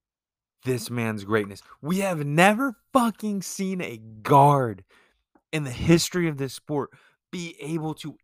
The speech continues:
impact a game the way he does. Who's the greatest point guard of all time to most people? To, mm, high majority, Magic Johnson. How tall? Magic Johnson was six, six six, six seven, two twenty.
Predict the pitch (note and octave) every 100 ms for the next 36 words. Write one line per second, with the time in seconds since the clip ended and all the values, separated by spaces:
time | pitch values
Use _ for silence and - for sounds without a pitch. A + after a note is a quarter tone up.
0 | - D3+ E3 E3 D#3+ D3+ D3 B2+ C3+ C3+
1 | B2 A#2 G#2+ A#2+ B2+ C3+ - C3 C3 G#2+
2 | - A2 A#2+ C3 F#2+ _ _ _ _ _
3 | _ F#3+ F3+ G3 C3 D#3 D3+ D#3+ - D3+
4 | C3+ A2+ A#2 A2 A2 A2 G#2+ G2+ G2 G2
5 | F#2 _ F#2+ _ _ _ - - _ _
6 | _ A#2+ A#2 A#2 A2+ A2 A2 - - C3
7 | C3 A2+ G#2+ G#2+ _ - A#2+ B2+ B2+ A#2
8 | G2+ G#2+ G#2 F2 _ _ _ - D#3 E3+
9 | B2+ _ _ _ - D3+ D3 _ - D#3
10 | F#3+ F#3+ F#3 A#2+ A#2+ C#3+ D#3+ E3+ F3+ D3+
11 | B2 - - - - D#3+ - - - -
12 | - _ _ _ - - D#3 - - C#3
13 | D#3 - - D#3 - - A#2 C3 D#3+ D3+
14 | D#3+ B2+ - A#2 A2+ D3